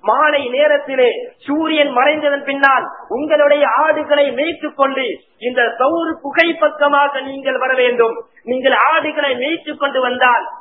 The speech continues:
அந்த ஆட்டுடைய பாலின் மூலமாக எங்களுடைய உணவு தேவையை நாங்கள் நிவர்த்தி செய்து கொள்வோம். அந்த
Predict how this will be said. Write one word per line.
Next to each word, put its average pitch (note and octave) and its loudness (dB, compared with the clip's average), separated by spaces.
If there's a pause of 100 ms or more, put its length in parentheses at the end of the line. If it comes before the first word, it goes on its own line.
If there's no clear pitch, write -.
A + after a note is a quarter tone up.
அந்த A3 -2 (120)
ஆட்டுடைய C4+ -2
பாலின் D#4 0
மூலமாக C#4+ 0 (200)
எங்களுடைய C4 -4
உணவு D4 0
தேவையை C#4 0
நாங்கள் B3 0
நிவர்த்தி C#4 -4 (100)
செய்து A#3 -2
கொள்வோம். F#3+ -2 (680)
அந்த A#3 2